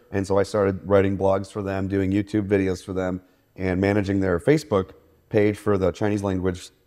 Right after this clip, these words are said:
page. And then we went to Thailand and they were like, "Oh, do you have a bunch of videos from your Thai trip? Do you wanna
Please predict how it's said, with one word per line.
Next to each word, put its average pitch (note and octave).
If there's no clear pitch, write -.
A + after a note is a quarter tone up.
page. G#2
And G#2+
then A2
we A2
went A2
to -
Thailand C#3+
and A2
they A2
were A2
like, G#2+
"Oh, F3
do A#2+
you A2+
have A#2+
a A2+
bunch A2+
of G2+
videos A#2+
from A#2+
your G2
Thai A2
trip? F3+
Do -
you G2
wanna G2